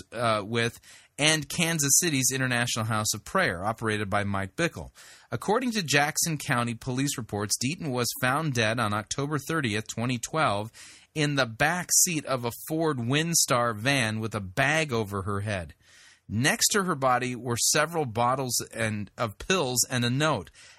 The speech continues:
At first, authorities believed Deaton's death was suicide. The case was classified as a homicide after Micah Moore, twenty-three, one of Deaton's roommates and fellow cult member, turned himself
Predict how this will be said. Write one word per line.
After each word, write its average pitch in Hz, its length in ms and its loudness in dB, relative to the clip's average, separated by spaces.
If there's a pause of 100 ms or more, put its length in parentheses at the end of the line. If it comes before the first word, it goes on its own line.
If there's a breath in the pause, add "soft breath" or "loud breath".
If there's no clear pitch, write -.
At 131 140 2 (100)
first, 240 260 -2
authorities 135 560 0
believed 117 400 -2
Deaton's 143 540 0
death 113 360 0
was 107 380 0
suicide. 107 840 2 (840)
The 98 80 -6
case 123 340 -2
was 113 160 0
classified 120 800 0 (480 loud breath)
as 123 180 2
a 139 60 2
homicide 143 580 2
after 117 260 0
Micah 120 360 0
Moore, 117 380 0
twenty-three, 135 760 -2
one 127 200 -2
of 104 120 -6
Deaton's 117 360 -4
roommates 123 480 0
and 113 180 -2
fellow 123 220 -2
cult 151 300 -2
member, 107 500 -2 (320 loud breath)
turned 170 300 0
himself 135 400 2